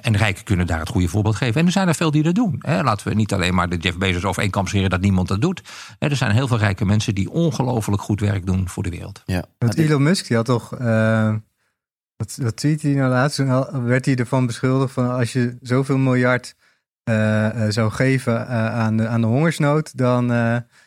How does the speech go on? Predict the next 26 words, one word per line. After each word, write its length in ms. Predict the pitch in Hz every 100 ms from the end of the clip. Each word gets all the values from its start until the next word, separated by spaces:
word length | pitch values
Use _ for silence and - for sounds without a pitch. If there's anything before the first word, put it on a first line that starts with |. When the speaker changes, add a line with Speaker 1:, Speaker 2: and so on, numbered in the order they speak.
| _ _ _
Speaker 3:
dan, 200 | 120 117
dan 140 | 117
zou 140 | 117 123
je 60 |
de 60 | 127
hongersnood 440 | 131 131 131 120
kunnen 180 | 131 123
laten 160 | 120 120
Speaker 2:
Dat, 80 | 110
dat 100 | 120
Speaker 3:
verdwijnen." 280 | 120 135
Speaker 2:
hij 100 | 117
met 100 | 123
zijn 180 | 131 123
vermogen 500 | 120 120 120 131 131
honger 440 | 113 107 127 127 120
zou 120 | 113
kunnen 180 | 117 104
oplossen 400 | 101 90 - 147
Speaker 3:
Ja, 180 | 160
Speaker 2:
in 60 | 131
Speaker 3:
en 80 | 139
Speaker 2:
de 60 |
Speaker 3:
toen 100 | -
had 80 |
Speaker 2:
wereld. 60 | 143